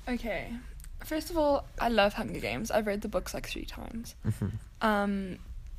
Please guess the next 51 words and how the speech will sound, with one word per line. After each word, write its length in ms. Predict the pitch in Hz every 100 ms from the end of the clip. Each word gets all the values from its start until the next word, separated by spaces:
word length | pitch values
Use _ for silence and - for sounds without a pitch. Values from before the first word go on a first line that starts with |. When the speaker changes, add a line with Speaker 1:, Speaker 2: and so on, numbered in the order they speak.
| - - - - - - - - -
Speaker 1:
and 380 | 240 233 240 247 -
in 160 | 247 269
the 60 |
first 300 | 302 240 240
book, 120 | 226
they 60 | 226
had, 140 | 220 208
like, 140 | 220
this 100 | 220
cornucopia, 800 | - 233 214 - 202 - 214 233
and 160 | 320 381
the 80 | 415
second 640 | - 240 254 233 220 220 -
book, 160 | - 214
they 80 | 226
also 180 | 214 220
had 100 | 214
a 40 |
cornucopia, 680 | - 233 220 226 - - 277 - - - -
and 140 | - 233
they 60 |
have, 160 | 247 247
like, 180 | 262 254
all 80 | 240
of 120 | 269
the 80 | 247
shitty 280 | 240 233 233
weapons 380 | 208 220 208
are, 60 | 208
like, 180 | 214 -
on 120 | 214
the 100 | 208
outside, 340 | - 202 -
and 100 | 208
all 120 | - 214
the, 100 | 220
like, 160 | 190
really 240 | - 185 123
cool 200 | - 117
Speaker 2:
Yes. 140 | 107
Speaker 1:
weapons 180 | - - 226
and 100 | 233
stuff 240 | - -
are, 60 | -
like, 200 | 226 -
all 80 |
the 60 | -
way 100 | -
on 140 | -
the 100 | 233
inside. 380 | - 214 214 220